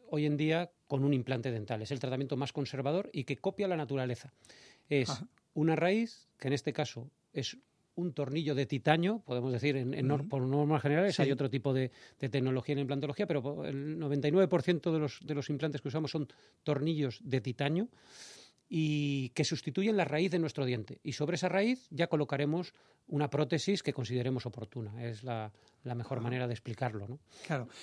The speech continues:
Speaker 2: Y, claro, y hablábamos de la importancia de la innovación. Ahora se ha innovado tanto que, eh,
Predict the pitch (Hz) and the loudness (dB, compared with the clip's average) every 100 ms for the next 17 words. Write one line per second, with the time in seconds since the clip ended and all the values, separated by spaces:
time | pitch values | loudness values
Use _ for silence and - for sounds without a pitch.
0 | - - 170 - - - 180 170 147 151 | -10 0 0 0 -6 -2 0 0 -2 -6
1 | - - - 131 160 165 170 147 151 139 | -6 -8 -4 2 6 6 4 2 0 0
2 | 135 127 147 - 131 135 135 127 113 143 | -2 -2 -4 -4 -6 -4 -2 -2 -2 -4
3 | 120 - - - - 131 165 135 160 151 | -6 -8 -16 -10 -2 0 2 0 0 2
4 | 156 156 156 156 156 175 175 240 - - | 2 4 4 4 2 0 0 -2 -2 2
5 | 175 - - - - 170 151 135 | 2 0 -10 -20 0 2 4 2